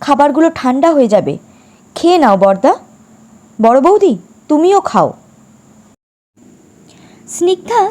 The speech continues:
চারপাশে তাকিয়ে বলল, "মা কাকিমা কোথায় গেল?"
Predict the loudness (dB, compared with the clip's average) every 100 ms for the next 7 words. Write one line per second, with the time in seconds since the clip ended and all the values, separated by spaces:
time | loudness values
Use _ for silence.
0 | -2 0 0 0 -6 -6 -2 -2 -2 -4
1 | -4 -2 0 -2 -4 -20 -14 -4 0 0
2 | -2 -6 -6 -4 -4 -4 -2 -2 0 -2